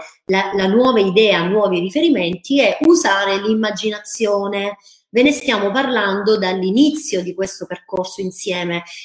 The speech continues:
ed è uno dei fiori all'occhiello del metodo in cima. La mente non distingue la realtà dall'immaginazione.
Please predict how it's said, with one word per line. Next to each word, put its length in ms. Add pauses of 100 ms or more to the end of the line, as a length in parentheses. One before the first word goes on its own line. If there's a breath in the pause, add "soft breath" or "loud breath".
ed 180
è 40
uno 260
dei 160
fiori 300
all'occhiello 640
del 180
metodo 320
in 100
cima. 560 (320 loud breath)
La 120
mente 520
non 200
distingue 800
la 100
realtà 640
dall'immaginazione. 1300